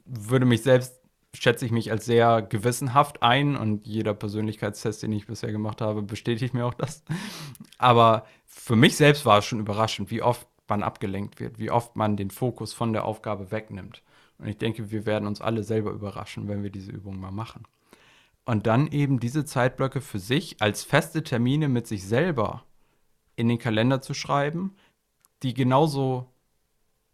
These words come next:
geehrt werden wie Termine jetzt zum Beispiel mit dir, mit anderen, die wir nie, immer einhalten würden. So oft,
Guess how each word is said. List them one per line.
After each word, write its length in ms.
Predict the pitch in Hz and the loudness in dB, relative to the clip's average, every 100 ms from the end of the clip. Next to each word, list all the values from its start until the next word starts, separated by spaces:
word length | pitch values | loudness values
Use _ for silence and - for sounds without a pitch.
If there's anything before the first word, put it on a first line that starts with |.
| _ | _
geehrt 380 | - - 117 120 | -4 0 0 0
werden 500 | 135 135 147 151 151 - | 0 0 -2 -6 -8 -8
wie 100 | 120 | -4
Termine 480 | 143 127 131 139 | -2 0 2 0
jetzt 240 | 139 117 - | 0 -2 -4
zum 100 | 110 | -4
Beispiel 280 | 107 - 101 | -4 -4 -8
mit 220 | 98 - | -8 -6
dir, 400 | 131 160 160 160 _ - | 0 0 0 -4 _ -10
mit 240 | 107 - | -8 -6
anderen, 560 | 117 123 120 120 127 147 - _ - | -2 0 0 -2 -4 -6 -12 _ -4
die 140 | 113 | -2
wir 120 | 120 | 0
nie, 340 | 113 120 147 147 | 0 0 -2 -6
immer 280 | - 170 160 | -2 2 2
einhalten 440 | 135 139 113 - - | 2 -2 -2 -6 -12
würden. 300 | - - 127 _ _ _ _ _ _ | -14 -16 -18 _ _ _ _ _ _
So 220 | - 143 | -4 2
oft, 240 | 127 147 | 4 4